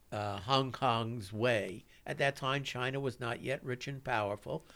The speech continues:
Hong Kong was a very large percentage of the exports of, uh, China, um,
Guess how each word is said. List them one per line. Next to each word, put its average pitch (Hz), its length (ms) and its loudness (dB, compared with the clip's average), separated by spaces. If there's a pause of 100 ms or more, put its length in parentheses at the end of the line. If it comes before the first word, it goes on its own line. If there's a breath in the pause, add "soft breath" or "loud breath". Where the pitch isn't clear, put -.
(200 loud breath)
Hong 135 260 0
Kong 123 460 -4 (400 soft breath)
was 123 540 4
a 113 160 0
very 117 300 2
large 127 420 2
percentage 117 640 -4
of 110 100 -10
the 107 160 -4
exports 117 560 -6
of, 110 260 -8
uh, 101 260 -4
China, 123 440 -4 (580 soft breath)
um, 113 480 2